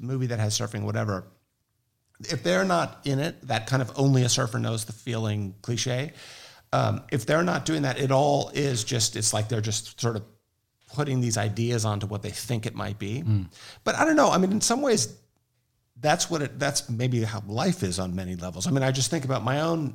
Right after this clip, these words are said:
Speaker 1: s-, uh, surfing experience, and it is, um,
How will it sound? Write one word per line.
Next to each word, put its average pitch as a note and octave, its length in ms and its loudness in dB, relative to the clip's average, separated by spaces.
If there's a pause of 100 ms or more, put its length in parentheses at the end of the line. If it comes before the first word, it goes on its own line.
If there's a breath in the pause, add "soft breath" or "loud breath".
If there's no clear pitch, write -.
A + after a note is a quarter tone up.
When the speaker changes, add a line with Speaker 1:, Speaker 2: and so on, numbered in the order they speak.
(160)
Speaker 1:
s-, - 720 0
uh, G#2+ 240 2
surfing B2+ 440 0
experience, G#2+ 640 -2
and A2+ 140 0
it A2+ 140 0
is, A#2+ 520 0
um, G2 400 -2